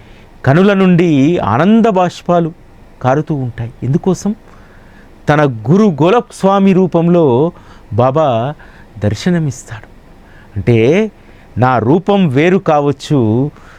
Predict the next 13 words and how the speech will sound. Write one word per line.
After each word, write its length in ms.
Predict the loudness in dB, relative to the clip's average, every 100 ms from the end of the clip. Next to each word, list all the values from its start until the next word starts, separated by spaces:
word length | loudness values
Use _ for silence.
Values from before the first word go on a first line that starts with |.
| -8 -2
నేనున్నటువంటి 840 | 2 2 2 2 2 0 0 0
ఈ 120 | 0
ప్రదేశం 640 | 0 0 2 0 0 -2 0
వేరు 240 | 0 -2
కావచ్చు, 580 | -4 -6 -6 -8 -14 -20 -20 -20 -20 -20 -20 -20 -8 0
మీరు 400 | 4 4 4 2
ఇంతకుముందు 840 | 2 0 0 2 2 4 2 0 -4 -18 -20 -20 -20 -20 -20 -12 -4
ఆరాధించినటువంటి 1120 | 0 2 0 0 -4 -2 -2 0 0 0 -2 -4 -12 -20 -12 -2
అందరి 600 | 2 4 4 2 2 0
గురువుల 380 | 2 2 4 2
యొక్క 380 | 2 0 -2 -4
స్వరూపము 800 | -2 -2 2 2 0 0 2 2
నేనే, 600 | 2 2 0 0 -2